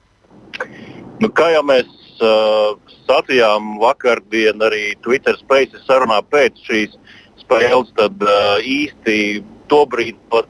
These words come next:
eh, nepalika atmiņā tā pati epizode, kā tika gūti uzvaras vārti, nu,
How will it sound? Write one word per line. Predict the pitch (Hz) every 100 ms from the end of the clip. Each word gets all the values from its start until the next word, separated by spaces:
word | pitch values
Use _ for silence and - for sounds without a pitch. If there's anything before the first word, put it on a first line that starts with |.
| -
eh, | 120 113
nepalika | 135 - 123 110 123
atmiņā | - - 117 110
tā | 110
pati | - 135 135
epizode, | - 120 107 101
kā | - 123 117
tika | 120 -
gūti | - 143 160 147
uzvaras | 131 117 -
vārti, | 147 156 123
nu, | 131